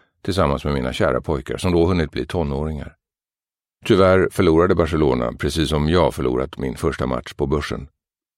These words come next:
Jag hoppas att den här boken ska få större betydelse för er och era generationskamrater,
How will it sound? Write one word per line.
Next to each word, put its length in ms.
Jag 100
hoppas 340
att 120
den 120
här 120
boken 380
ska 140
få 200
större 320
betydelse 540
för 120
er 220
och 80
era 120
generationskamrater, 1120